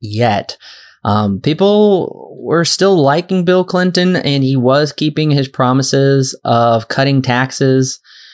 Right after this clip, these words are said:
And, I mean, I don't know. We don't wanna go into a whole history lesson with that. But nevertheless, it was a good time, I would say,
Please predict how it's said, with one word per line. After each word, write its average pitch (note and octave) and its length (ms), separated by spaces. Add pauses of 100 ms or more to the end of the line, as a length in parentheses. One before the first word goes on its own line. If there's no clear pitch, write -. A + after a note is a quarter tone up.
(240)
And, A2+ 640 (600)
I G#2+ 240
mean, A2 180
I A2 100
don't G#2+ 120
know. G2+ 160
We A#2 120
don't B2 100
wanna A2+ 140
go A2 140
into G#2+ 180
a G#2 40
whole G#2+ 300 (100)
history C3 300
lesson G2+ 300
with G#2 140
that. G2+ 340 (320)
But C3 180
nevertheless, A#2+ 800 (300)
it B2+ 100
was A#2+ 680
a A#2+ 180
good A2 360
time, A2 420
I G#2+ 100
would G#2 160
say, G#2+ 460